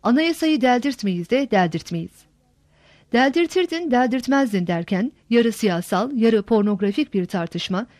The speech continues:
sizin benim gibi sade vatandaşların hafifçe kızardığı bir ortamda yürür giderdi. Doğrusu bu delme, deldirtme, deldirtmeme laflarına bir türlü alışamadım.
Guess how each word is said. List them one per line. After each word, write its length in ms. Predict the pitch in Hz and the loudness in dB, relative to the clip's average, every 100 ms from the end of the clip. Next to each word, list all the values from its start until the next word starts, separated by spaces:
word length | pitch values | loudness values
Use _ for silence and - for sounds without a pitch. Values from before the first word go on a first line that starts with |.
| _ | _
sizin 380 | - 285 311 311 | -4 -2 0 0
benim 260 | 254 285 269 | 0 0 -2
gibi 180 | 220 | -2
sade 380 | 208 220 196 262 | -2 0 0 0
vatandaşların 720 | 214 202 180 180 180 - 180 | 0 -2 -2 -2 -2 -4 -4
hafifçe 480 | 190 202 330 349 262 | -4 -4 -4 -4 -6
kızardığı 560 | 254 214 208 196 254 226 | -6 -2 0 0 -2 -2
bir 80 | 185 | 0
ortamda 480 | 175 170 165 170 | -2 -2 -4 -2
yürür 340 | 185 240 285 269 | -2 0 0 -2
giderdi. 500 | 196 170 160 160 - _ _ _ _ _ _ _ _ _ _ _ _ _ _ _ _ _ - | -4 -4 -4 -4 -6 _ _ _ _ _ _ _ _ _ _ _ _ _ _ _ _ _ 0
Doğrusu 440 | 269 330 - 359 | 2 2 0 0
bu 140 | 370 277 | 2 2
delme, 420 | 262 254 262 202 | 2 2 0 2
deldirtme, 720 | 233 220 208 - 185 262 240 | 2 2 0 -2 -2 -2 0
deldirtmeme 640 | 220 208 285 262 185 170 | 2 2 0 0 -2 0
laflarına 520 | 175 180 190 180 175 | -2 -2 -2 -2 0
bir 120 | 262 | -2
türlü 260 | 349 285 285 | 0 -2 0
alışamadım. 560 | 285 247 233 170 165 | 0 0 -2 0 -4